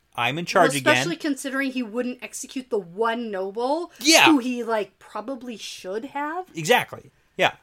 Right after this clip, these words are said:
Speaker 2: You're gonna hang Mangin, and you're not gonna hang this broad?
Speaker 1: Ooh, I can't believe. Not
Speaker 2: I
Speaker 1: only did you
Speaker 2: remember.
Speaker 1: remember his name,
Speaker 2: Mm-hmm.
Speaker 1: <laughs> but yeah, he did that.
Speaker 2: Bold.
Speaker 1: Yeah.
Speaker 2: That's terrible.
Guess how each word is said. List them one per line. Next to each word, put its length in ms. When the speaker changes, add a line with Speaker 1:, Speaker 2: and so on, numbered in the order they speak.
Speaker 2:
You're 200
gonna 260
hang 460
Mangin, 680
and 160
you're 100
not 240
gonna 160
hang 300
this 240
broad? 460
Speaker 1:
Ooh, 440
I 60
can't 280
believe. 460
Not 200
Speaker 2:
I 20
Speaker 1:
only 160
did 60
you 80
Speaker 2:
remember. 0
Speaker 1:
remember 420
his 240
name, 420
Speaker 2:
Mm-hmm. 360
Speaker 1:
<laughs> 220
but 340
yeah, 240
he 140
did 180
that. 300
Speaker 2:
Bold. 400
Speaker 1:
Yeah. 200
Speaker 2:
That's 280
terrible. 460